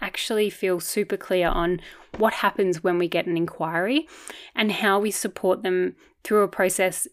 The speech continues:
to becoming a client, then it's going to be really hard for you to welcome a new client in the door because there's this energetic murkiness around the onboarding process. So to create a beautiful energetic flow for people to come into your business, we also need to create a really seamless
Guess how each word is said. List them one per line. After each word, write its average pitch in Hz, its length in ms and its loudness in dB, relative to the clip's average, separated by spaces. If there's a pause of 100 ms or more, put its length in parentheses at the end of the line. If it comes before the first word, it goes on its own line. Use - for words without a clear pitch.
(140)
to 180 520 2 (240)
becoming 180 480 0
a 185 60 -6
client, 170 720 -4 (360)
then 220 300 4 (140)
it's - 160 -6
going 254 280 2
to - 140 -8
be 311 140 4
really 185 340 2
hard 180 640 0
for - 140 0
you 190 180 2
to 185 100 6
welcome 180 320 2
a 180 60 0
new 175 140 0
client 185 340 0
in 170 80 0
the 170 60 -2
door 170 180 -2
because 202 400 -2
there's 214 220 0
this 196 240 -4
energetic 190 540 0
murkiness 185 800 0
around 196 280 2
the 214 60 -2
onboarding 185 440 4
process. - 540 -6 (480)
So 247 360 4
to 269 200 0
create 254 480 2
a - 60 0
beautiful 226 520 0
energetic 185 460 -2
flow 233 400 2
for 208 100 -2
people 208 360 -2
to 185 100 -2
come 185 240 -2
into 170 160 0
your 170 100 -2
business, 247 460 0
we 226 120 0
also 247 380 0
need 185 200 0
to 196 60 -2
create 185 480 -2
a 185 120 0
really 180 360 -2
seamless 170 640 -4